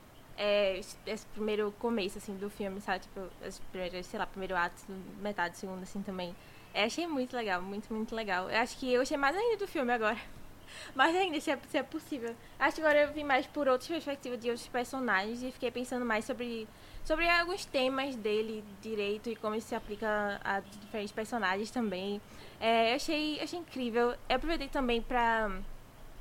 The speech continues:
eu assisti há um mês pela primeira vez, no início de dezembro, assim, quando ele lançou, né? E eu, eu tinha ficado com muita vontade de assistir mais coisa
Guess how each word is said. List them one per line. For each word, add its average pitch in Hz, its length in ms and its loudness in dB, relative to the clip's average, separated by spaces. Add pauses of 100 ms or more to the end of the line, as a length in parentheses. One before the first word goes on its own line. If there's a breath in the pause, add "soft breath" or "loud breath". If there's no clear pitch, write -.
(200)
eu 269 80 6
assisti 349 220 6
há 311 80 10
um 392 160 2
mês 208 340 2
pela 208 120 2
primeira 214 220 -2
vez, 185 260 -4
no 208 300 2
início 214 240 -2
de 269 60 0
dezembro, 226 240 0
assim, - 100 -14
quando 214 140 -2
ele 208 80 0
lançou, 214 320 -2
né? 180 140 -8 (400 loud breath)
E 233 140 4
eu, 254 100 12 (100)
eu 269 160 4
tinha 285 140 2
ficado 277 220 8
com 294 60 0
muita 285 180 2
vontade 302 340 4
de 254 60 4
assistir 254 500 0
mais 240 340 2
coisa 240 400 0